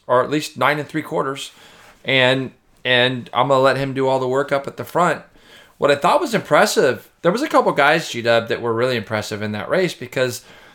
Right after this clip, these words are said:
that next group of five, really it was only four for the majority of the race. I believe it was Power, Mesa, Lockoff, and who am I missing? Uh, Mesa, Lockoff.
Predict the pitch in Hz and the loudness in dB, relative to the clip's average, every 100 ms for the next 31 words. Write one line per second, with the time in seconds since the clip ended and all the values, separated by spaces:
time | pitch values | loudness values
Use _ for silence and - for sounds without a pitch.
0 | _ 147 139 147 180 - - 165 175 - | _ 0 2 2 0 -2 0 4 4 4
1 | 123 104 - 131 151 101 90 - 139 190 | -6 -4 2 4 4 0 -4 -2 2 4
2 | 151 123 135 135 117 - - 156 165 - | 2 0 -4 -4 -6 -12 -2 2 2 2
3 | 113 104 101 87 131 131 98 87 90 92 | -6 -8 -10 -2 0 0 -2 -8 -8 -10
4 | 95 - 110 113 120 110 98 98 - - | -10 -8 -6 -4 -2 -4 -6 -16 -12 0
5 | 120 120 117 117 - _ _ _ 107 117 | 2 4 2 -2 -12 _ _ _ -2 0
6 | 117 - 123 123 - _ _ _ _ _ | 0 0 0 0 -8 _ _ _ _ _
7 | _ _ _ - 107 120 123 120 127 127 | _ _ _ -2 -2 0 0 2 2 -4
8 | - - _ _ _ _ _ _ 98 117 | -12 -20 _ _ _ _ _ _ -12 -8
9 | 120 110 107 104 95 95 _ _ _ _ | -4 -4 -4 -6 -12 -14 _ _ _ _
10 | _ _ 104 104 101 101 98 98 95 80 | _ _ -4 0 2 0 0 -2 -2 -4
11 | - _ _ _ _ _ _ _ 113 110 | -10 _ _ _ _ _ _ _ -14 -12
12 | 107 98 98 92 95 | -10 -10 -10 -10 -16